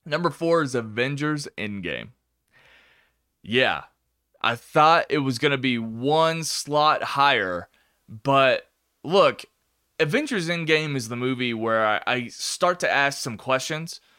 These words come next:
uh, about the rules and the concepts. And it's not that I hate any aspect of this film, because I really don't. I love this film. And, and that's why I always preface with, like, look, this is just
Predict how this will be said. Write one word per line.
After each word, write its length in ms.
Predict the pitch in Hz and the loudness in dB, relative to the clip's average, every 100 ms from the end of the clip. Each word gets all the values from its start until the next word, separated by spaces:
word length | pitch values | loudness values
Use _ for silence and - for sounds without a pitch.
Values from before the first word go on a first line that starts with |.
| _ _ _ - | _ _ _ -2
uh, 140 | 113 113 | -2 0
about 300 | 110 120 117 | -2 -2 -4
the 100 | 113 | -6
rules 600 | 104 127 143 139 139 135 | -4 -2 0 2 0 -2
and 100 | 113 | -8
the 60 | 92 | -10
concepts. 920 | - 127 143 139 147 139 131 - - - _ _ _ | -4 -2 -2 0 2 2 0 -6 -12 -14 _ _ _
And 140 | 160 165 | -2 -2
it's 220 | - - | -6 -2
not 340 | 196 269 269 | 0 0 0
that 180 | 170 143 | 0 4
I 460 | 127 120 113 107 98 | 4 4 4 0 -2
hate 540 | - - 151 131 - | -4 -2 0 -2 -4
any 300 | - 127 113 110 | -10 -10 -6 -2
aspect 460 | 117 117 123 101 | -2 -2 -12 -12
of 80 | 92 | -12
this 160 | 82 - | -12 -10
film, 380 | 113 87 73 | -8 -8 -10
because 220 | - 120 101 | -12 -12 -10
I 60 | |
really 300 | 87 107 92 | -8 -6 -6
don't. 360 | 82 90 73 - _ | -8 -8 -10 -14 _
I 140 | - 98 | -10 -10
love 460 | 85 85 87 82 | -12 -6 -6 -6
this 200 | - - | -12 -16
film. 240 | - - - _ _ _ _ _ _ _ | -16 -16 -18 _ _ _ _ _ _ _
And, 260 | 113 120 - | 0 0 -2
and 300 | 127 113 101 - | -6 -6 -12 -8
that's 240 | 123 123 123 | -4 -4 0
why 140 | 113 | 0
I 20 | |
always 280 | 107 104 101 | 2 0 -4
preface 460 | - 113 101 90 - | -4 -6 -4 -12 -12
with, 160 | 87 | -10
like, 180 | 92 87 | -10 -10
look, 240 | 104 82 - | -10 -10 -12
this 180 | 104 | -14
is 120 | 104 87 | -14 -12
just 220 | 98 | -14